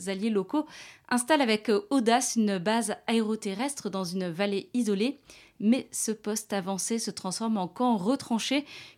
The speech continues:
qui sera bientôt attaqué puis pris d'assaut par les forces du Viet Minh. Il faut se rendre le sept mai dix-neuf cent cinquante-quatre. Cet échec s'explique par de nombreuses raisons,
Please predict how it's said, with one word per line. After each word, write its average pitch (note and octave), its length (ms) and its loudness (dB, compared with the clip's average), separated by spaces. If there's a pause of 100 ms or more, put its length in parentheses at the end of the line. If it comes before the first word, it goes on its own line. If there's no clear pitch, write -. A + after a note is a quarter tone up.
qui D4 140 0
sera C4+ 240 2
bientôt A#3+ 460 2 (140)
attaqué C4 680 2 (140)
puis A#3 240 -6
pris C4 400 -4
d'assaut A3 360 0
par G#3+ 160 -6
les F3+ 120 -4
forces A#3+ 320 -8
du E3+ 120 -8
Viet G#3 240 -4
Minh. G#3 320 4 (380)
Il F3+ 120 -8
faut B3 200 -4
se A#3 140 2
rendre F#3+ 420 2 (100)
le F#3 160 -2
sept A3+ 260 -4
mai G#3+ 200 0
dix-neuf G#3 380 -2
cent G3+ 280 -4
cinquante-quatre. G#3+ 800 -6 (320)
Cet F#3+ 260 -8
échec A#3+ 460 -4
s'explique - 600 -6 (140)
par G3+ 140 0
de G#3+ 80 2
nombreuses A3 420 4
raisons, A3 400 2